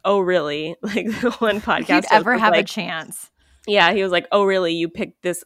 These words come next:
Speaker 1: uh, this other girl to be your girlfriend over this other one because she doesn't have a nice face or something, or, like, you don't understand why everybody thinks she's hot." But yeah, like you said, Rose, like, you'd never have a chance <laughs> with her. So why are you,
Speaker 2: Right.
Speaker 1: like,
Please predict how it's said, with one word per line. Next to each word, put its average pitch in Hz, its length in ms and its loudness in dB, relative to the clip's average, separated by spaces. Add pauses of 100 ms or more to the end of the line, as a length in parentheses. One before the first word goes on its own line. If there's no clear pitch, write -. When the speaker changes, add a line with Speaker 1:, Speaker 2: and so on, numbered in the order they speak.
Speaker 1:
uh, - 140 -8 (120)
this 175 220 -6
other 170 240 0
girl 151 540 -6 (320)
to 202 100 -4
be 165 100 -2
your 156 140 0
girlfriend 156 480 -2
over 165 300 -2
this 156 260 -10
other 156 240 -4
one 147 220 -8
because 151 400 -10
she 156 160 -8
doesn't 151 260 -8
have 147 360 -8 (400)
a 165 280 -4
nice 151 460 -10
face - 600 -8
or 180 60 -10
something, 147 480 -10
or, 147 80 -6
like, 151 220 -4
you 170 60 -8
don't 151 100 -6
understand 156 400 -10
why 147 80 -6
everybody 151 300 -8
thinks 143 280 -16
she's - 220 -16
hot." - 380 -14 (920)
But 151 180 0
yeah, 123 240 2
like 156 240 -6
you 160 80 -8
said, 143 240 -6
Rose, - 240 -8
like, 147 180 -8
you'd 151 140 -14
never - 180 -12
have 180 140 -12
a 165 80 -10
chance - 360 -10
<laughs> - 0 -
with 208 220 -8
her. - 160 -4
So - 380 -8
why 220 160 -4
are 214 60 8
you, 214 100 2
Speaker 2:
Right. 254 240 0
Speaker 1:
like, - 140 -4